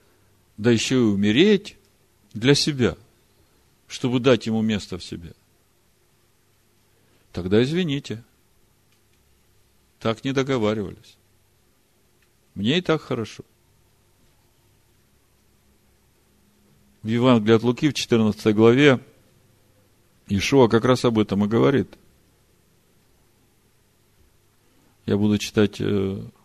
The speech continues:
с двадцать шестого стиха, но восточный смысловой перевод, потому что синодальный он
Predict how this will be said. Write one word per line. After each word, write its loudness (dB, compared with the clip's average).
с -12
двадцать 0
шестого -2
стиха, -4
но -4
восточный -4
смысловой -4
перевод, -4
потому -8
что -18
синодальный -2
он -8